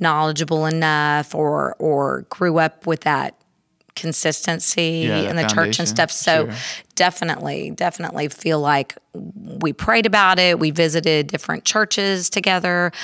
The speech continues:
Speaker 1: Um, we got married at Saint Paul's downtown, the
Speaker 2: Cool.
Speaker 1: Museum District.
Speaker 2: So you guys, okay, so let, you guys join in July. This whole,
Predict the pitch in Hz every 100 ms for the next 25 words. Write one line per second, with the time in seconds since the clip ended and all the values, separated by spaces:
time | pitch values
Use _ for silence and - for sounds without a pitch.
0 | - - 170 165 165 165 170 160 160 170
1 | 170 165 - 165 - - 151 160 165 -
2 | 165 160 165 165 156 165 165 147 147 139
3 | 160 160 170 - 175 165 - - 190 170
4 | 170 92 147 202 202 139 120 120 127 110
5 | 101 - 117 123 - 123 139 147 127 131
6 | 123 135 147 139 101 104 113 53 50 -
7 | - _ _ 120 135 147 - - - 147
8 | 143 143 135 127